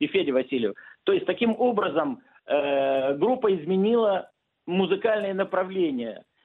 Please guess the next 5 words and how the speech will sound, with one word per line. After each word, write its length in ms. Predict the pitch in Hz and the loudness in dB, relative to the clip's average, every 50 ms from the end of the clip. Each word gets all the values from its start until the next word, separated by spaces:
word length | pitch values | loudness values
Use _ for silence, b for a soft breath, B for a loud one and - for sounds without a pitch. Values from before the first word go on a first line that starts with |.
| _ _ _ | _ _ _
Действительно, 720 | - 147 190 185 - - 233 220 - - 143 135 127 123 117 - - | -8 -8 -8 -6 -6 -6 -6 -4 -2 0 0 0 0 0 -2 -6 -6
стали 280 | - 185 185 175 170 | -2 -2 0 2 2
очень 280 | 180 185 185 185 175 165 | 2 0 0 -2 -2 -2
большие 300 | 160 170 160 - 175 156 | -2 -2 0 -2 -2 0
гитарные 540 | 147 165 165 - 165 156 - 151 156 156 | -2 -2 0 0 0 0 0 0 0 -2